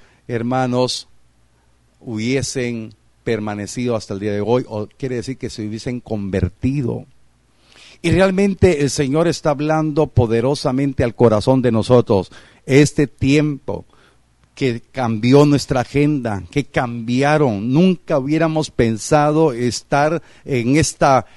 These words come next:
eh, en, eh, viviendo esta vida, eh, metidos en nuestra casa con toque de queda, no salir, eh, eh, limitada, limitada la locomoción de todos nosotros.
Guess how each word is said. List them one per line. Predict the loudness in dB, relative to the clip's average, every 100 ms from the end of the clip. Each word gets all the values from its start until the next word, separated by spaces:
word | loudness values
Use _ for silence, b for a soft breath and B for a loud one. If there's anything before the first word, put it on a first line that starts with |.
| b
eh, | -6 -6 -4 -4
en, | -4
eh, | -4 -4 -2
viviendo | -2 0 -2 -2 0 2 2
esta | -2 -4 -4
vida, | -2 -4 -2 -2 -2 -6 b -8
eh, | -4 -4 -6 -8
metidos | -10 -8 -4 -2 -2 -2
en | -6
nuestra | -6 -6
casa | -2 -2 0 -2
con | -2 -2 2
toque | 2 2 -2
de | -2 -2
queda, | -2 0 0 2
no | 2 2
salir, | 2 -2 0 0 0
eh, | -4 -12 -20 -12 -6 -6 -6 -6 -4 -2
eh, |
limitada, | -2 0 0 0 -2 0 -2 -4 -8 b _ _ -14
limitada | -8 -6 -6 -4 -2 0
la | 0 0
locomoción | 0 0 -2 -2 -2 -2
de | -2
todos | 0 2 2
nosotros. | 2 4 4 6 2